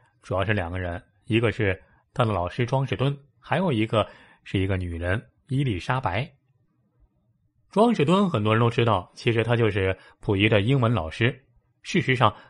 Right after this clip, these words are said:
他对溥仪的影响啊，用溥仪自己的话来说，就是他教的不只是英文，或者说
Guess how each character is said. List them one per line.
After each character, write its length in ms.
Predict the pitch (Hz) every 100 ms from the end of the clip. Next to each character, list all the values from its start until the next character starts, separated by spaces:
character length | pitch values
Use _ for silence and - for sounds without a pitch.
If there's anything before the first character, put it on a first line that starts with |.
| -
他 140 | 185
对 160 | 170 117
溥 260 | - 98
仪 140 | 82 107
的 80 |
影 240 | 98 107 185
响 200 | 98 76
啊， 160 | 87 - _ - -
用 200 | 156 160
溥 240 | - 92
仪 160 | 92 156
自 180 | -
己 80 | 175
的 160 | 90 92
话 180 | 117 101
来 140 | 92
说， 160 | - 117
就 140 | 107
是 200 | - 92 - _ _ _ _ _
他 100 | -
教 280 | 110 117 110
的 180 | 98 92
不 180 | - -
只 200 | - -
是 120 | 95
英 220 | 110 175
文， 260 | 127 73 76 _ _
或 120 | _ 107
者 120 | 87
说 280 | - 101